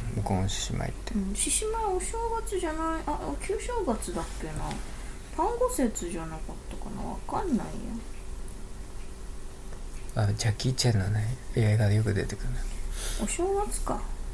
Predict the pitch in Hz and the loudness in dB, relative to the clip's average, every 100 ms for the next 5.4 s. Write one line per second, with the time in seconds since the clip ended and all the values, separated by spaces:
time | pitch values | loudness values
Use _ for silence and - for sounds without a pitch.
0 | - - 262 - 226 - 285 349 285 233 | -4 -2 0 2 0 2 2 2 2 0
1 | - - - - - 240 240 254 427 359 | 0 -2 -2 0 4 6 8 6 6 6
2 | 226 214 247 220 214 226 294 339 403 427 | 6 8 8 6 4 2 2 4 6 6
3 | 294 269 - 208 196 202 208 208 208 185 | 4 2 2 2 4 2 2 0 0 0
4 | 196 196 185 190 220 262 214 202 - 202 | 0 2 2 2 4 4 2 0 0 2
5 | 202 - - - | 2 -2 -4 -4